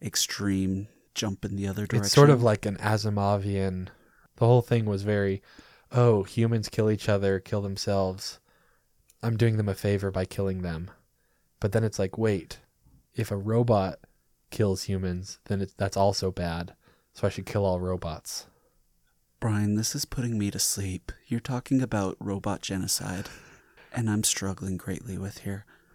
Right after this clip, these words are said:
Speaker 1: Maybe we need to balance it out.
Speaker 2: All right.
Speaker 1: Maybe you talk in a normal voice, or maybe, maybe you scream and yell throughout this podcast.
Speaker 2: Maybe we need to do some actual A S M R.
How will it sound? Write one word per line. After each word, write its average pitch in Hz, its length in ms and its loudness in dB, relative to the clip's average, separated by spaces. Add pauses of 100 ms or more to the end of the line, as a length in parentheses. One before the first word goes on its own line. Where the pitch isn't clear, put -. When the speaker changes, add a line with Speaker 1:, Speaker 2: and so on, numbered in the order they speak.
(120)
Speaker 1:
Maybe 131 320 0
we 165 140 6
need 147 140 4
to 120 60 -4
balance 101 420 -2
it - 60 -10
out. 92 340 -12 (140)
Speaker 2:
All - 160 -8
right. 95 120 -8
Speaker 1:
Maybe 110 320 0
you 104 260 -2
talk - 680 -8
in 110 160 -4
a 95 60 -4
normal 98 360 -4
voice, 113 560 -6 (520)
or 117 80 0
maybe, 147 540 0 (340)
maybe 135 220 0
you 165 220 0
scream 147 400 -2
and 139 140 -2
yell 147 200 0
throughout - 340 -8
this 98 160 -4
podcast. - 320 -8
Speaker 2:
Maybe 127 160 6
we 165 80 10
need 170 140 8
to 147 60 -2
do 143 120 0
some 117 200 -2
actual 107 380 -2
A 101 60 -2
S 101 240 -4
M 98 100 -4
R. 92 380 -6